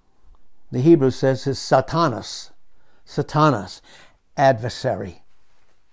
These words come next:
Opponent. If he can oppose you, he will use you to oppose others, especially those that are closest to you. I want to make this, please, crystal clear. Please.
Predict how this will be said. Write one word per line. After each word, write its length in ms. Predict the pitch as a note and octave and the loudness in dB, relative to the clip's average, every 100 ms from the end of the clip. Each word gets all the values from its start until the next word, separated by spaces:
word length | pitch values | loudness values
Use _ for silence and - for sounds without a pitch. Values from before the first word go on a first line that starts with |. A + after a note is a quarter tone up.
| _ _ _ _ _ _ - - - - - | _ _ _ _ _ _ -20 -20 -20 -16 -8
Opponent. 840 | - - - D3 C3+ G#2+ - - - - - - - - | -6 -6 -4 -2 0 -4 -12 -18 -18 -20 -20 -20 -20 -12
If 180 | - - | -8 -2
he 100 | G3+ | -2
can 160 | G#3 D#3+ | 0 0
oppose 540 | - - F3 E3+ B2+ | -2 0 4 4 4
you, 220 | D3+ E3+ C3+ | 6 6 4
he 120 | F#3+ | 0
will 220 | C3 A#2+ | 0 -2
use 260 | C#3+ F3+ B2+ | 0 0 2
you 120 | F3+ | 0
to 80 | A#2 | 0
oppose 480 | E2+ - D3+ D#3+ | -4 0 2 2
others, 420 | C3 A2 G2 - - _ _ _ _ | 0 -2 -4 -14 -20 _ _ _ _
especially 400 | - - D#3 - | -14 -4 -2 -2
those 320 | C3+ A#2+ A#2+ G#2+ | -2 0 -2 -4
that 100 | A#2+ | -8
are 80 | |
closest 480 | A#2+ A2 G#2+ - G#2+ | -6 -6 -6 -8 -12
to 120 | - G2 | -10 -10
you. 200 | G#2 _ _ - _ _ _ _ | -10 _ _ -20 _ _ _ _
I 40 | |
want 140 | C3 D3+ | -6 -2
to 40 | |
make 200 | C#3 C3 | 0 -2
this, 180 | B2 - - | -4 -8 -14
please, 340 | - D#3+ C3+ G#2 | -8 -2 -2 -2
crystal 400 | - C3 - B2 | -6 -8 -6 -8
clear. 400 | - C3+ A#2 G#2 _ _ _ - - - - | -6 -4 -4 -6 _ _ _ -20 -20 -20 -20
Please. 460 | - C#3+ C3 G#2+ | -2 0 0 -4